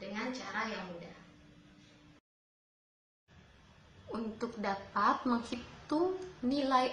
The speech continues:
akar pangkat dua, kita harus menghafal bilangan kuadrat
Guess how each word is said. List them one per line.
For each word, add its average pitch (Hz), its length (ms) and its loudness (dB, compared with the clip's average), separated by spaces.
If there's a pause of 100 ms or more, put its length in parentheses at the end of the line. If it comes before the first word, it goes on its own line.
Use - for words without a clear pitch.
(140)
akar 233 560 4
pangkat 196 400 0
dua, 190 480 0 (1040)
kita 359 560 2 (240)
harus 247 400 6
menghafal 233 800 6
bilangan 214 560 2
kuadrat 247 480 6